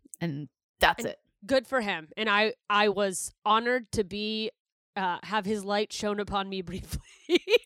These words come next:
Speaker 1: And for those of you guys who don't know who Joe Rogan is, head over and give that guy a follow. He needs it.
Speaker 2: He needs it. I love him, and I'm sad
Speaker 1: Great.
Speaker 2: that he's in Austin, and I hope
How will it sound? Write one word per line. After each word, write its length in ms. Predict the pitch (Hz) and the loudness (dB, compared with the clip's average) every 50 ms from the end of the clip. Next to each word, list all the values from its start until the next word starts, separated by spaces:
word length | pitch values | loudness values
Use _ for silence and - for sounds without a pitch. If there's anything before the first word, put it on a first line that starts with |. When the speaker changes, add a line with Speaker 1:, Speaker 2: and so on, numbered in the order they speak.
| - | 4
Speaker 1:
And 120 | 294 339 294 | 4 4 6
for 120 | 370 381 | 6 6
those 220 | 370 440 466 480 403 415 | 8 8 6 6 4 2
of 60 | 381 | 0
you 100 | 359 320 | 0 2
guys 380 | 302 285 269 254 247 240 233 214 | 4 4 4 4 2 0 -2 -8
who 140 | 247 269 262 | -8 -4 0
don't 180 | 214 247 247 233 | 2 4 4 4
know 120 | 240 233 | 2 -2
who 100 | 247 220 | -4 -4
Joe 160 | 196 190 202 190 | -2 0 0 2
Rogan 320 | 190 196 208 202 196 151 | 2 2 0 0 0 -2
is, 200 | 123 117 156 - | -2 -2 -4 -2
head 160 | 247 302 349 | 2 4 4
over 260 | 381 392 359 339 311 | 4 4 2 2 4
and 180 | 294 269 240 220 | 4 4 2 2
give 140 | 226 277 262 | -2 0 4
that 160 | 277 254 - | 4 4 6
guy 140 | - 226 196 | 8 8 8
a 60 | 185 | 8
follow. 420 | 170 - - 190 180 156 147 139 131 | 6 4 4 4 6 4 2 0 -4
He 100 | 202 240 | -8 -8
needs 320 | 269 277 247 233 196 - | -4 -2 -2 -2 -2 -4
it. 140 | - - - - _ | -8 -8 -8 -10 _
Speaker 2:
He 240 | - 254 226 285 285 | -12 -6 -4 -2 -2
needs 400 | 247 214 - - - - 226 - | -2 -2 -4 -6 -6 -6 -6 -8
it. 80 | - - - - - - - | -8 -10 -12 -20 -20 -8 0
I 280 | - 302 392 453 523 523 415 | 4 6 8 8 8 8 6
love 300 | 294 302 359 403 392 294 | 4 4 4 4 2 2
him, 380 | 294 254 220 208 196 190 196 - | -2 -2 0 0 -2 -4 -6 -4
and 120 | 190 226 233 | -2 0 2
I'm 160 | 240 254 254 | 2 0 0
sad 340 | 226 - - 269 269 294 330 | -2 0 2 4 4 6 8
Speaker 1:
Great. 160 | 208 190 151 | 8 8 8
Speaker 2:
that 60 | - | 6
he's 140 | 269 269 220 | 2 0 0
in 100 | 262 233 | 0 0
Austin, 380 | 185 214 220 226 214 - 226 220 | 2 2 2 2 0 -4 -8 -6
and 140 | 196 226 220 | -4 -2 -2
I 100 | 220 226 | -2 0
hope 340 | 220 233 233 254 277 - | 2 2 2 2 0 -2